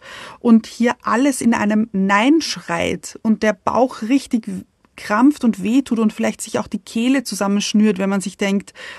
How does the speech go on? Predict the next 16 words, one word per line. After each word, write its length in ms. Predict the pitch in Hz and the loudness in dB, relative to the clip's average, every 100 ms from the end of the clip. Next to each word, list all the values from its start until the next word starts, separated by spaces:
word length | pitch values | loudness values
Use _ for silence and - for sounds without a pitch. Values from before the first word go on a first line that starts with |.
| - | -8
okay, 320 | 208 214 196 | -2 0 -2
diese 320 | - 208 202 | 0 0 2
Entscheidung 560 | 196 185 175 175 185 - | 0 -2 -4 -2 -2 -4
wäre 380 | - 180 185 196 | -6 -2 -2 -2
vielleicht 460 | 208 190 180 - | -2 -2 -2 -6
die 100 | 190 | -4
richtige, 540 | 185 196 - - 175 170 | 0 -2 -2 -6 -4 -4
unter 180 | 175 143 | -4 -2
Anführungszeichen, 840 | 170 180 175 - 175 175 202 220 - - - | -4 -4 -6 -4 -6 -4 -2 -4 -6 -20 -6
und 140 | 202 | -4
sich 200 | 202 214 | -2 0
aber 220 | 190 196 - | 0 0 2
innen 240 | 214 208 | 2 2
drinnen 320 | 185 208 208 | 0 0 0
schon 160 | 196 208 | -2 -4
alles 600 | - 196 202 - - | -2 -2 -4 -8 -16